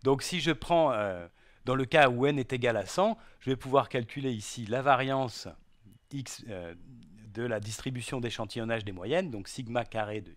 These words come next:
x bar, eh bien ça va être tout simplement la variance de la distribution initiale, vingt, divisé par cent, c'est-à-dire un, euh, un cinquième, hein, un cinquième,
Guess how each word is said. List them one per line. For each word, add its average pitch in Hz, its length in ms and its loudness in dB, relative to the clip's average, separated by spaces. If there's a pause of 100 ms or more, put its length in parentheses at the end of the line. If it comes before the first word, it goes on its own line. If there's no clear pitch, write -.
x 113 220 -12
bar, 143 360 2 (400)
eh - 20 -20
bien 110 140 -4
ça 135 120 -2
va 127 100 4
être 123 120 0
tout - 100 -10
simplement 110 440 -4
la 131 100 4
variance 139 640 2 (400)
de 139 80 -2
la 147 100 6
distribution 123 640 -8
initiale, 127 540 -2
vingt, 107 420 -4 (600)
divisé 143 480 -4
par - 240 -8
cent, - 340 -4 (1600)
c'est-à-dire 123 640 -2 (340)
un, 151 280 2
euh, 98 400 -4
un 165 100 2
cinquième, 90 540 -6
hein, 131 160 -12 (580)
un 131 140 -6
cinquième, - 520 -12